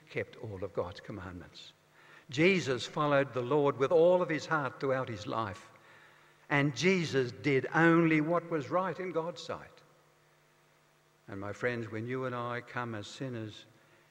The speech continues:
into the presence of this wonderful God of grace, those words can be said about you. We sang in that hymn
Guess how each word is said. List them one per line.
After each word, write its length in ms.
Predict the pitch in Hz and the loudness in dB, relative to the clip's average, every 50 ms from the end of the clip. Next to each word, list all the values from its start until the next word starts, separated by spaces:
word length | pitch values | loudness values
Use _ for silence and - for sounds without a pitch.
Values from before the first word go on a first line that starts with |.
| _ _ - | _ _ -12
into 200 | 135 120 113 123 | -10 -10 -8 -8
the 140 | 98 113 107 | -8 -8 -8
presence 560 | - - 151 147 143 - 135 131 131 - - | -4 -2 -2 -2 -2 -2 -4 -8 -6 -8 -8
of 100 | 127 107 | -8 -8
this 220 | 123 120 110 - | -8 -10 -10 -12
wonderful 600 | 156 139 135 143 147 143 139 139 - - 135 120 107 | -12 -10 -8 -6 -6 -6 -6 -8 -10 -10 -12 -12 -10
God 320 | - - 127 123 123 120 110 | -10 -10 -8 -8 -8 -8 -10
of 100 | 110 - - | -12 -8 -6
grace, 560 | - 90 76 69 - - - - - - - - _ _ _ _ _ _ _ _ _ _ _ _ _ _ _ _ _ _ _ _ _ _ _ _ _ | -4 -4 -4 -6 -10 -16 -18 -18 -20 -20 -20 -20 _ _ _ _ _ _ _ _ _ _ _ _ _ _ _ _ _ _ _ _ _ _ _ _ _
those 460 | 131 123 123 127 127 117 110 101 95 | -4 -2 0 0 0 -2 -4 -6 -4
words 600 | - 131 110 92 80 73 - - - - - - - _ _ _ _ _ _ _ _ _ _ _ _ _ _ - | -4 -2 -2 -2 -4 -6 -10 -14 -16 -18 -20 -20 -20 _ _ _ _ _ _ _ _ _ _ _ _ _ _ -12
can 160 | - 110 95 | -10 -8 -8
be 140 | 92 95 90 | -8 -8 -10
said 340 | - - 120 98 78 71 73 - 110 - _ _ _ _ _ _ _ _ _ _ _ _ _ - | -10 -8 -8 -8 -8 -10 -14 -18 -20 -20 _ _ _ _ _ _ _ _ _ _ _ _ _ -20
about 300 | 120 107 98 90 82 82 - 107 | -14 -10 -10 -10 -10 -12 -16 -16
you. 140 | 92 78 69 71 78 90 - _ _ _ _ _ _ _ _ _ _ _ _ _ _ _ _ _ _ _ _ _ _ _ _ - - _ _ _ _ _ _ _ | -16 -16 -16 -18 -20 -20 -20 _ _ _ _ _ _ _ _ _ _ _ _ _ _ _ _ _ _ _ _ _ _ _ _ -20 -20 _ _ _ _ _ _ _
We 120 | - 101 104 | -16 -14 -14
sang 320 | - - 131 123 120 117 | -10 -8 -6 -4 -4 -4
in 120 | 120 117 113 | -4 -4 -4
that 140 | 113 110 110 | -6 -6 -8
hymn 460 | - - 123 120 110 98 90 82 85 | -8 -8 -8 -8 -8 -8 -10 -12 -16